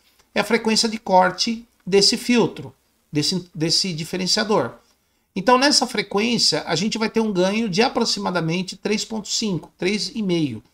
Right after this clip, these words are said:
O ganho vai ser reduzido em trinta por cento, vai, vai sobrar setenta por cento do ganho original, tá bom? Beleza, pessoal? Então, a gente vai fazer o teste agora do diferenciador.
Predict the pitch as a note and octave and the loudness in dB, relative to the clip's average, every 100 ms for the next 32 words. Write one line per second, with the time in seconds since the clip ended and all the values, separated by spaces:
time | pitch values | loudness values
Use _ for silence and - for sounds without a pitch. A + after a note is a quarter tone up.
0 | _ _ _ - - D#3 F3 G#3 G#3 - | _ _ _ -12 -6 0 2 2 2 0
1 | F#3+ F3+ D#3 G3+ G#3+ G3 A#3 B3+ A#3 A#3 | 0 -2 -4 -2 -4 -2 -4 -4 -2 0
2 | - D#3+ B2+ C3+ E3 G3+ D3 A3 E3+ D#3 | 0 -2 -4 0 0 0 -6 -10 -2 0
3 | D#3+ - A#3+ G3 G#3 - - _ _ - | 0 0 2 6 6 4 -14 _ _ -6
4 | F3 F3+ G3 A3+ A#3 - G3 G3 G3+ F#3 | -4 -2 -4 -4 -4 -2 -2 -4 -4 -2
5 | F3+ F#3+ E3+ G#3 C3+ - _ _ _ _ | -2 -2 -4 -2 -2 -4 _ _ _ _
6 | _ A#2 B2+ B3+ F4 - _ _ _ - | _ -4 2 2 2 -10 _ _ _ -8
7 | C#3 A3 B3 A3 D#3 - D#3 D#3+ E3 A3 | 0 2 2 -2 -4 -4 -4 -2 -2 -4
8 | A3+ A3+ A3+ G3+ D3+ G3+ G#3 _ _ _ | -6 -6 -4 -4 -4 -6 -8 _ _ _
9 | E3+ - F#3+ F#3 - - - A3 E3 F3 | -10 -2 -2 -2 -4 -2 2 2 2 0
10 | F#3 A3 E3 D3 F#3+ G3 D3+ F3 F#3 F#3 | 0 -4 -6 -4 -2 -2 -8 -8 -6 -4
11 | - G#3 D3 A#2 | -4 -4 -6 -8